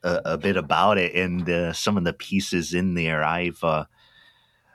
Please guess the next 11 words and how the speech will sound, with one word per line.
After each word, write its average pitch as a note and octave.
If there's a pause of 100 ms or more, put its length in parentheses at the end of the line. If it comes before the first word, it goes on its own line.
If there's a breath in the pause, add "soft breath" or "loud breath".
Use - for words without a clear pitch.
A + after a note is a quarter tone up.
(140 soft breath)
I've, F#2
uh, E2+
I G#2+
went A#2
to -
the, E2+
the F2+
last F#2
time, F2
I've F2+
been F#2+